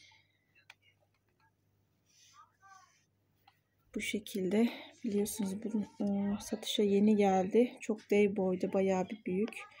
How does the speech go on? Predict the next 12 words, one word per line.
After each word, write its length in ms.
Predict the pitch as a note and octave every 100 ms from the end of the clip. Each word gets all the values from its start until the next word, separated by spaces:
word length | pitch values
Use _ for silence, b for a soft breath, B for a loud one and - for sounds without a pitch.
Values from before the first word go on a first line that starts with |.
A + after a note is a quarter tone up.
| B B B
Bugün 360 | - G#3+ A#3 A3+
de, 220 | A#3 A#3 - -
e, 380 | G3+ G3+ G3 G3+ - -
Nursel 360 | G3 G#3+ G#3+ A3
Hanım'a 360 | G#3 G#3 G#3
bir 100 | A3+
tane 320 | - G3 F#3+
gönderdim. 720 | F#3+ G3 G3+ G3 G3 G3 A3 B3+ - _ _ _ _ B B B B B B -
Çiçekleri 600 | - A3+ G#3+ G#3 G3 G3
vardı, 300 | F#3 F#3 -
ekleme 480 | G3 - G3 G3
yaptık. 580 | G3 F#3+ - - B3 C4+